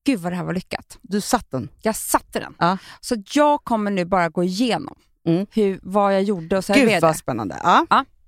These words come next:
Speaker 1: För jag kände nu, nu har jag ett recept för hur det här ska fungera.
Speaker 2: Mm.
Speaker 1: Eh,
Speaker 2: Ge mig, för att det var där det sen bromsades i att jag skulle bli utbränd innan jag ens satte igång och bjuda in folk.
Speaker 1: Precis.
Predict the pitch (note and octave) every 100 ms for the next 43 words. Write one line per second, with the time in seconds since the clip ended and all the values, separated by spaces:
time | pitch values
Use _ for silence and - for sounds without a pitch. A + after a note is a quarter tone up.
0 | _ _ _ - - G#3+ A3+ A3+ A3 F#3+
1 | E3+ D#3+ G3+ G3+ G#3 F3+ F3+ G3 G3+ -
2 | G#3+ - - - E3 D3+ E3+ D#3+ D#3+ D#3
3 | - - F3 D#3+ - - F3+ A3+ _ _
4 | _ _ _ - - _ - G3 F#3 F3
5 | F#3+ D3 C3+ - G3 - - - _ F#3
6 | G#3+ G#3 F#3+ A3 G3+ F#3+ F3 D#3+ D#3+ G3+
7 | F3+ D#3+ D3+ F#3+ F3+ D3+ D3 - - C#3+
8 | C#3+ F3 C#3+ - - D#3 D3+ D3+ C#3+ C#3+
9 | C#3 C#3 - - - E3 D#3+ D#3 D#3 C#3+
10 | D3+ D3+ F#3 D3 - - - - A3 -
11 | - -